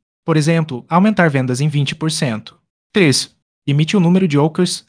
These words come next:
Escolha de três a cinco objetivos principais. Isso ajuda a manter o foco. Quatro. Envolva sua equipe. Converse com sua equipe sobre os okras. Eles devem entender e se sentir parte do processo.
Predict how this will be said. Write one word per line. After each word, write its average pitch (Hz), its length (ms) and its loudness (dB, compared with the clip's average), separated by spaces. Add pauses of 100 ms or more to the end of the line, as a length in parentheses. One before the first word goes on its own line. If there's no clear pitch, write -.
Escolha 175 360 0
de 170 120 0
três 202 360 -2
a 202 80 2
cinco 180 320 0
objetivos 180 500 0
principais. - 880 -4 (380)
Isso 139 180 -2
ajuda 147 280 2
a - 20 4
manter 190 340 2
o 147 40 0
foco. - 500 -6 (340)
Quatro. 135 320 -4 (400)
Envolva 139 320 0
sua 175 160 -2
equipe. 135 580 -6
Converse 147 460 0
com 165 160 -2
sua 170 160 0
equipe 175 260 -2
sobre 170 300 0
os 151 100 0
okras. 127 580 -6 (340)
Eles 147 180 0
devem 151 300 0
entender 143 420 0
e 151 60 -4
se 170 120 -4
sentir 175 320 -2
parte 156 300 -2
do 165 100 -2
processo. 143 720 -6